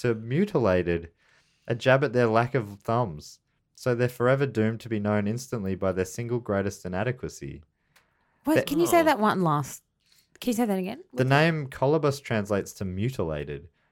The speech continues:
Speaker 1: a jab at their lack of thumbs.
Speaker 2: Colobus.
Speaker 3: Jeez.
Speaker 1: Colobus. So they're forever doomed to be known instantly by their single greatest inadequacy.
Speaker 2: Lack of thumbs. So they've got four fingers or
Speaker 1: Yeah.
Speaker 2: five fingers and no thumbs?
Speaker 3: Or they're not opposable thumbs.
Speaker 1: Yeah, let's have a look.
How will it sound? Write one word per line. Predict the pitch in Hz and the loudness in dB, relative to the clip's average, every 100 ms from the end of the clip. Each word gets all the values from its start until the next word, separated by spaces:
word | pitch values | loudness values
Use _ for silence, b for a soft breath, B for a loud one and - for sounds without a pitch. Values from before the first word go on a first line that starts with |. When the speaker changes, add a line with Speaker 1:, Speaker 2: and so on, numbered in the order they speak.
| - | -10
Speaker 1:
a | 95 | -6
jab | 92 117 117 | 2 2 2
at | 107 | 0
their | 101 | 0
lack | 95 98 - | 2 0 -2
of | 87 | -10
thumbs. | - 90 98 76 78 - - | -8 -6 -6 -8 -16 -20 -14
Speaker 2:
Colobus. | - 302 294 202 127 113 | -4 2 2 2 -4 -6
Speaker 3:
Jeez. | 143 135 92 82 - | -6 -8 -10 -16 -12
Speaker 1:
Colobus. | 127 110 90 | -8 -8 -6
So | - 107 | -4 0
they're | 110 | -2
forever | - 107 120 131 | 0 0 0 0
doomed | 104 98 | -2 -4
to | 92 | -4
be | 95 | -6
known | 92 92 | -4 -4
instantly | 98 104 - 87 | -6 -8 -12 -12
by | 87 | -10
their | 82 87 | -8 -10
single | - 95 92 | -12 -14 -12
greatest | 90 87 95 - | -10 -10 -10 -12
inadequacy. | 90 110 131 135 - - | -12 -10 -10 -12 -18 -12
Speaker 2:
Lack | 185 208 214 | -2 -2 -2
of | 233 | -8
thumbs. | - 220 208 147 | -4 -4 -4 -2
So | 190 | -2
they've | 190 | 0
got | 196 | 0
four | - - 196 180 175 - _ | -2 0 4 4 2 0 _
fingers | - 190 262 403 - - | -4 -2 -2 -4 -12 0
or | 170 165 160 - _ - | 2 4 2 -4 _ -14
Speaker 1:
Yeah. | 180 | -8
Speaker 2:
five | - 165 160 143 | -4 -2 -2 -4
fingers | - 165 156 151 - | -6 -4 -2 -4 -4
and | 151 143 - - | -6 -6 -8 -14
no | - 147 135 | -10 -4 -4
thumbs? | 131 139 135 - | -4 -8 -8 0
Speaker 3:
Or | 117 | 0
they're | 123 | 2
not | 123 | 0
opposable | 107 117 107 101 95 | 0 -2 -2 -4 -10
thumbs. | - 85 - _ _ _ | -14 -18 -20 _ _ _
Speaker 1:
Yeah, | 107 113 104 | -8 -4 -2
let's | 113 131 | -4 -8
have | 127 | -6
a | 110 | -2
look. | 117 95 | -2 -2